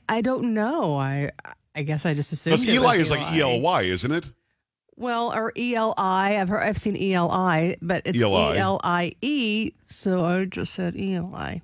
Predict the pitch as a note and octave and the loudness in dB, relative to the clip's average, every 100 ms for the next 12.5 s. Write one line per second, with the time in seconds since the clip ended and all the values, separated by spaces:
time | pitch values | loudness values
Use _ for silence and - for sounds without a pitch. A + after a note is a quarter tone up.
0 | _ E3+ G3+ G#3 D3 G2+ G#2 B2+ A#2+ C#3+ | _ -14 -12 -8 2 4 6 4 6 4
1 | G#2 C#2 - - - C#3 - - C#3+ - | 2 -2 -8 -4 2 2 0 -6 -4 -4
2 | A#2 A#2 C3 C3 D3+ D3 - - - _ | 0 2 2 -2 -6 -8 -10 -8 -8 _
3 | - F#3 G3 A3 G3 A#3+ F4 _ - - | -6 -2 -2 -2 -4 -6 -10 _ -16 -10
4 | - D#3+ B2+ C3 - A2 B2+ B2+ G#2+ G2+ | 2 4 6 6 4 4 0 2 2 0
5 | G#2+ A#2 G#2+ E2 D2 - _ _ _ _ | -2 -2 0 -2 -4 -16 _ _ _ _
6 | _ - G3+ F#3 - D#3 E3 F#2+ - - | _ -12 -8 -8 -4 4 4 4 -4 -6
7 | - D#3 C#3 C3 B2+ B2+ D3+ D#3+ D#3+ C#3 | 0 2 2 2 2 2 0 2 0 0
8 | C#3+ C3 B2+ B2+ D3+ G#2 E2+ E2+ - - | 2 2 4 4 2 2 -2 -4 -10 -2
9 | C3 F#3+ - D3 A2 F#2 E2+ F2 - _ | 0 0 4 4 4 2 -2 -6 -14 _
10 | _ _ A#2 B2 - D3+ D3 C#3+ A#2 - | _ _ -2 0 2 0 2 0 0 -2
11 | C3 B2 G2 C2+ F#2 A2 G2+ - - C#3+ | 2 4 2 0 -4 -4 -4 -2 0 0
12 | A#2 F2+ B1 G#1 - | 2 0 -2 -10 -16